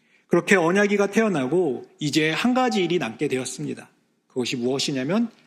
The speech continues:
아내의 혹을 이제 제거하는 수술을 해야 하는 것이죠. 한 명 낳았으니 이제 혹 제거해야 되겠다라고 결심했는데 의사 선생님이 뜻밖의 이야기를 하십니다.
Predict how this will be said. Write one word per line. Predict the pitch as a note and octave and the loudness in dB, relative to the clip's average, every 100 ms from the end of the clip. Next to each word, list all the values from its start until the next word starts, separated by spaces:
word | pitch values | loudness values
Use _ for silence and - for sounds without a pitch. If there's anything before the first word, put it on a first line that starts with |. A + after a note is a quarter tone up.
| - | -4
아내의 | A2+ C3+ C3 C#3 | -2 0 -2 -2
혹을 | E3 G#3 | -2 0
이제 | F3+ B2+ | -2 -2
제거하는 | C#3+ - C3 E3+ F3+ F3+ | -4 -4 -2 -2 -2 -4
수술을 | F3 G#3 G3 F3+ | -4 -6 -6 -4
해야 | G#3 | -2
하는 | G3+ F#3+ | -2 -2
것이죠. | G3 E3+ - D#3+ _ _ _ _ _ | -4 -6 -12 -20 _ _ _ _ _
한 | - G#3+ | 0 2
명 | A#3 | 4
낳았으니 | G#2 B2 D3+ F#3 D3+ D#3 | 2 2 2 2 0 0
이제 | C3 C#3+ | -2 -2
혹 | E3 G#3 | -4 -4
제거해야 | - C3+ D3+ D#3+ G3+ | -4 -2 0 0 -2
되겠다라고 | C#3 A#2+ B2+ B2 D3 C#3+ - _ - C3 C#3+ | -4 -10 -14 -8 -6 -6 -12 _ -6 -2 -2
결심했는데 | C#3+ D3 - G3 B2 A2+ F3+ F3 C3 _ _ _ - - - | 0 0 2 2 0 -2 -2 -2 -6 _ _ _ -16 -16 0
의사 | G#3 A3+ C4+ | 2 4 4
선생님이 | C4 C4 B3 B3+ | 4 4 4 2
뜻밖의 | D4+ - D4 D4 A#3 | 0 0 2 2 4
이야기를 | G#3 G3+ G#3+ | 4 2 2
하십니다. | G3+ G#3 C3+ A2+ G#2+ | 2 0 0 -4 -6